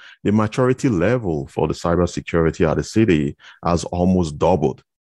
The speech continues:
in terms of the attention we're paying, you know, especially to the human element of cybersecurity. So yes, uh, we are measuring all those metrics, and yes, uh, we can also improve,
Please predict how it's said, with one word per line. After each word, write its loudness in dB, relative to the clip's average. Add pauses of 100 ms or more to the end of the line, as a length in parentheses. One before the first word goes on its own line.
(120)
in 0
terms -2
of 0
the 2
attention 0
we're 0
paying, 0 (300)
you 0
know, 2
especially 0
to -4
the 0
human 2
element -2 (120)
of -2
cybersecurity. -2 (400)
So 0
yes, -2
uh, 0
we 0 (300)
are 0
measuring 0
all 0
those 0
metrics, -2
and 0
yes, -2 (440)
uh, 0 (200)
we 0
can 0
also 2
improve, -2